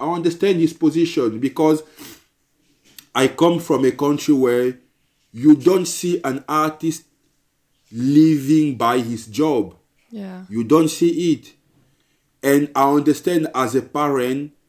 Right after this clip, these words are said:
Speaker 1: as a father, his, his preoccupation of, "Oh, I need my son to have a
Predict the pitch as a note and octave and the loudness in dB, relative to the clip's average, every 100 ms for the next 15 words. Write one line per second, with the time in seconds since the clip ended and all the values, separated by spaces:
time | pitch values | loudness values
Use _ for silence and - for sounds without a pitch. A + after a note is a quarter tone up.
0 | _ A#2+ A#2+ B2 B2 A#2+ A#2 - C#3+ C#3+ | _ -6 -2 4 4 4 2 -2 -2 0
1 | C3 A#2+ B2+ B2+ _ _ _ A2+ B2 A#2 | 0 -2 -4 -8 _ _ _ -6 -6 -4
2 | - _ _ A2+ C3 B2 A2 - C#3+ C3 | -12 _ _ 2 4 2 -2 -4 4 4
3 | B2+ B2+ D3+ D3+ - D3+ D3 A#2 A#2 - | 2 -4 0 0 0 -4 -2 -2 -4 -6
4 | _ _ A#2+ C3 A2 A#2 A#2 B2 C#3+ C3+ | _ _ 0 2 2 0 -2 0 0 0
5 | B2+ A2+ - B2 A#2+ A#2+ A2 A2+ A#2+ A#2 | -2 -4 -4 -4 -4 -2 0 0 -2 -6
6 | - _ _ _ - A#2 A2+ G#2 | -16 _ _ _ 0 4 6 4